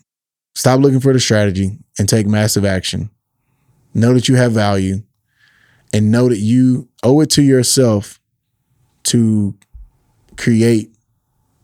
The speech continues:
and build something while you struggle, because real estate sales is a struggle. I love it. I'm passionate about it. I've sold a lot of real estate, but it's a grind. I mean, it is what it is. That's why I love it, honestly. But it's like playing football.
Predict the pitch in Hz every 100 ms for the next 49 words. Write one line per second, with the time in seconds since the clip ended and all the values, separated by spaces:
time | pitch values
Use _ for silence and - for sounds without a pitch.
0 | _ _ _ - 107 98 117 117 - 110
1 | 101 104 101 107 98 98 - 104 98 95
2 | 95 - 107 143 151 - 139 - 131 120
3 | 120 113 - 117 101 101 - _ - -
4 | 131 127 156 180 180 _ 110 101 113 135
5 | 151 151 147 147 151 160 - _ _ _
6 | _ _ _ 113 - 131 117 110 120 139
7 | 151 151 143 - 147 151 _ _ _ _
8 | _ _ - 147 147 165 160 302 285 101
9 | 76 - 120 139 143 151 165 151 156 175
10 | 131 113 151 135 120 104 104 160 113 104
11 | 107 110 113 135 _ _ _ _ _ _
12 | _ _ - 107 120 110 - _ _ _
13 | _ - - 151 135 160 143 185 170 98
14 | 87